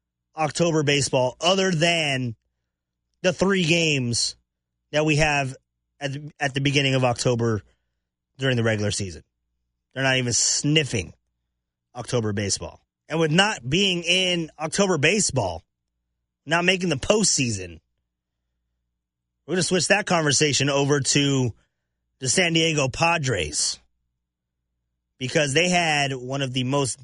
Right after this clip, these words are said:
disappointing seasons in recent history <laughs> in that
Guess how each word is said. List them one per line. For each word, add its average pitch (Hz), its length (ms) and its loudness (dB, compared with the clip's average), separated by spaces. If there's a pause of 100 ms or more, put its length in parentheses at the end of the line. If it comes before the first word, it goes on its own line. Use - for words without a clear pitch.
(140)
disappointing 170 1120 0 (1200)
seasons 147 1000 -2 (1900)
in 147 160 -2
recent 147 380 2
history 113 640 0 (1000)
<laughs> - 880 -10
in 170 220 2
that 160 280 0